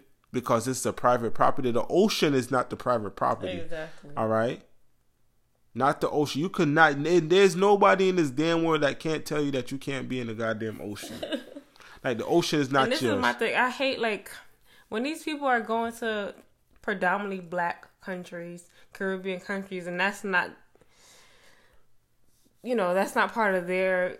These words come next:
Speaker 2: uh, ethnicity. Respect the people that's there, 'cause this is theirs. You're just coming here to buy up
Speaker 1: Exactly.
Speaker 2: and to make business and to invest.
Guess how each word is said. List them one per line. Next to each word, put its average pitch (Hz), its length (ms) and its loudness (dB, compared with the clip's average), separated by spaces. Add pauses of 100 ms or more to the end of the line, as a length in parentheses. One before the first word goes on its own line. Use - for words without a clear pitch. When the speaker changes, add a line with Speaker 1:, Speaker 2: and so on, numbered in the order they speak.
Speaker 2:
uh, 180 420 0 (260)
ethnicity. 202 800 -6 (800)
Respect 240 460 -8
the 233 80 -2
people 202 300 -6
that's 175 240 -4
there, 165 320 -8 (140)
'cause 185 240 -10 (200)
this 294 320 -10
is 240 200 -8 (480)
theirs. 175 600 0
You're 285 160 -2
just 262 220 -4
coming 240 300 0
here 214 140 0
to 208 160 -4
buy 185 380 2
up - 280 -2 (720)
Speaker 1:
Exactly. 131 320 4
Speaker 2:
and 123 160 6
to 196 40 -4
make 196 240 0
business 196 320 0
and 175 160 -4
to - 160 -6
invest. 175 560 -4